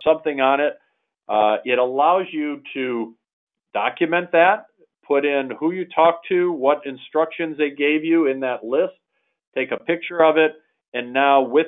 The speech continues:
that job, you have documentation on any type of special circumstance that occurred with that. So that new step is for you to document any way you want. Otherwise, all of these need to be green before you can complete the job and move on to the inspections.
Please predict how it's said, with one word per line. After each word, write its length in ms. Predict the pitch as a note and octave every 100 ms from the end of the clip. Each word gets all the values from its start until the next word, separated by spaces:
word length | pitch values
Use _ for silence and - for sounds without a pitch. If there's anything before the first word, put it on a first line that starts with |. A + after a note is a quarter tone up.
| -
that 260 | D#3 D3
job, 340 | D#3 D#3 C3+ A2+
you 160 | B2+
have 140 | C#3+ C3 -
documentation 840 | C3+ C3 C3 B2 A#2 B2+ B2 - A#2+
on 220 | A2+ A2+
any 200 | B2+ C3
type 240 | C3 B2+ A2
of 80 | -
special 380 | C3 B2+ A2+ -
circumstance 680 | G#2+ A2+ G2+ - G2+ G2 _ _
that 160 | G#2+ G#2
occurred 320 | - G2+ F2
with 120 | E2+ E2+
that. 220 | D#2+ - _ _ _ _ -
So 100 | C#3+
that 180 | D#3+
new 200 | F3+ A3+ -
step 220 | D#3+ D3
is 100 | B2+ -
for 80 | B2+
you 220 | D#3 E3+
to 100 | C#3
document 680 | A#2+ A#2 - B2 A#2 A#2
any 200 | B2+ B2+
way 140 | A#2 A2
you 120 | G#2
want. 240 | G#2+ F2+ - _ _ -
Otherwise, 460 | F3+ F3+ D#3 C#3
all 260 | C3+ C#3 C3+
of 80 | B2+
these 240 | A#2+ A#2
need 200 | A#2 A2
to 60 | G2+
be 120 | G#2+
green 480 | A#2 C3 C#3 C#3 C3+ _ -
before 680 | A#2 - B2 A#2 A2 G#2+ _ _ -
you 120 | A#2
can 240 | A#2 G#2
complete 540 | - G#2+ _ C#3+ C3+ B2
the 60 |
job 340 | G#2+ A#2 A2+ G#2
and 100 | G2+
move 160 | G#2
on 200 | G2+ G2
to 60 | F#2+
the 120 | F#2+
inspections. 560 | F2+ _ A2+ - F#2